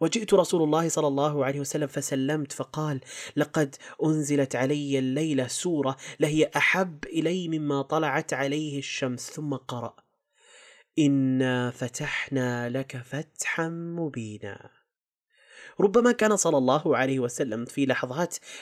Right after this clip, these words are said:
أسئلة عمر مشغولا أو مهموما أو يوحى إليه، لكنه كان حساسا تجاه صحابته، لم يترك عمر لأفكاره تذهب به بعيدا،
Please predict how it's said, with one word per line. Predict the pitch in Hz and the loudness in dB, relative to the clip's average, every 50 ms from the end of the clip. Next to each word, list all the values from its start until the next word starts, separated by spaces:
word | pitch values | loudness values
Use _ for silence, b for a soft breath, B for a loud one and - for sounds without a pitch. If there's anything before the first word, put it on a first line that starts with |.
| B B | B B
أسئلة | - 190 - - 254 277 262 - - - - - | -2 0 0 0 0 0 0 -2 -2 -6 -6 -2
عمر | - 131 156 185 165 117 117 - B B B B B | 2 2 2 2 2 0 -2 -4 B B B B B
مشغولا | 156 156 - - - 180 208 196 185 156 147 151 151 156 151 B B B B B - | 0 0 0 2 4 6 6 6 6 4 2 2 0 -4 -8 B B B B B 2
أو | 175 226 | 2 4
مهموما | 214 185 156 - - 156 170 160 147 143 139 139 143 139 B B B B B - | 4 2 0 0 2 2 2 2 4 2 2 0 0 -2 B B B B B 2
أو | 170 190 190 190 180 - - b b b b | 4 4 4 2 0 -6 -12 b b b b
يوحى | 151 180 226 240 233 226 - - - 196 190 180 170 - | 0 4 4 4 4 4 2 0 2 0 0 0 -2 -2
إليه، | 143 135 123 117 113 113 110 - B B B B | -4 -4 -4 -4 -4 -6 -8 -12 B B B B
لكنه | 160 190 - - 240 247 240 220 208 | 0 0 2 4 6 8 8 8 6
كان | - - 214 208 190 | 4 0 0 0 2
حساسا | - - - 170 - - - 185 180 208 - - 151 | 2 0 0 0 -2 -2 -2 0 0 0 0 -2 -2
تجاه | 135 - 131 120 127 123 127 127 | -2 -2 -2 0 0 -2 -2 -4
صحابته، | 117 - - 123 123 - - 147 143 143 127 120 117 107 - - 113 110 - B B B B B | -8 -6 -6 -6 -6 -4 -2 0 0 0 0 -2 -4 -8 -8 -10 -12 -12 -12 B B B B B
لم | B 214 226 247 | B 6 8 8
يترك | 262 262 247 - 165 139 127 - 147 | 8 8 6 6 2 0 2 2 2
عمر | 151 180 175 147 139 | 4 4 4 4 2
لأفكاره | 135 139 - - - - - 165 160 151 143 143 143 | 2 2 0 -2 -4 -2 0 2 2 2 2 2 0
تذهب | 139 - 165 170 170 170 156 | 0 0 0 0 0 0 0
به | 143 139 135 151 147 139 127 | 0 0 0 0 0 0 0
بعيدا، | 131 120 123 147 143 123 117 110 | 0 2 2 2 0 0 -2 -6